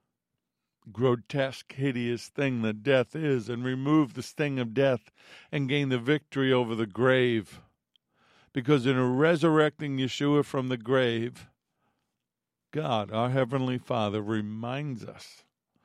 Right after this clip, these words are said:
of his absolute sovereignty over life and death. You seeing why the enemy hates this so much?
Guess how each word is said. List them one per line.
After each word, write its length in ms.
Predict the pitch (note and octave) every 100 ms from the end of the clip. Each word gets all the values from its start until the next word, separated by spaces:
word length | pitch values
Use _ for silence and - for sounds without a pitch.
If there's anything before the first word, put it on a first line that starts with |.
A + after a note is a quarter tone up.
| _ _ _ -
of 120 | A2
his 200 | A2 - _ -
absolute 720 | D#3 F3+ - D#3 B2+ B2+ -
sovereignty 1000 | - - D3 C#3 C3+ A2+ G#2 - G#2+ G#2+
over 300 | G#2+ G#2+ G#2
life 420 | A2+ A#2 G#2+ -
and 200 | G#2+ G2+
death. 280 | A2 A2 G2+ _ - - _
You 80 | A2+
seeing 400 | - D#3 F#3 F3
why 280 | C#3+ C#3 C3+
the 200 | A#2 A2+
enemy 380 | B2 B2 G#2+ -
hates 360 | - G#2+ A2+ -
this 220 | - A2+
so 300 | - - G#2+
much? 480 | A2 A2 G#2 - -